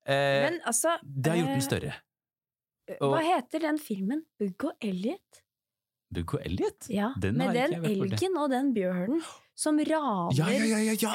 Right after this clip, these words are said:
Speaker 2: en, en kiosk eller butikk.
Speaker 1: Ja! Og den har jeg ikke, den er lenge siden jeg har sett, og den tror jeg så vidt jeg har sett. Men poenget mitt er at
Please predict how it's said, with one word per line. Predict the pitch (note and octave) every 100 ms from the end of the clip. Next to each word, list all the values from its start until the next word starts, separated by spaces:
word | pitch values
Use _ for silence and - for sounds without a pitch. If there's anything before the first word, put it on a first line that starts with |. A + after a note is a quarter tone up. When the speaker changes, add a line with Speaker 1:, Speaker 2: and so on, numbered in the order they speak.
| C4
Speaker 2:
en, | D4 D#4 D#4
en | E4 - D4 D4+ D4+
kiosk | - D#4 - - - -
eller | C#4
butikk. | C4+ C#4+ E4 F4 _ - -
Speaker 1:
Ja! | C3+ F3 G3 G3 G3+ G3 D#3+ _ _ -
Og | B2+
den |
har | F#3
jeg | D3+
ikke, | C#3+ C3+ -
den | A#2
er | E3
lenge | D#3 C3+ A#2 F#2+
siden | F2+ F2
jeg |
har | D#3 -
sett, | - - - -
og | B2
den | C3
tror | A#2+ C3
jeg | -
så |
vidt | F#2 F2
jeg | F2
har | D3
sett. | - - -
Men | B2+
poenget | - D3+ G#2
mitt | A2 D#3+
er | C#3+
at | D3+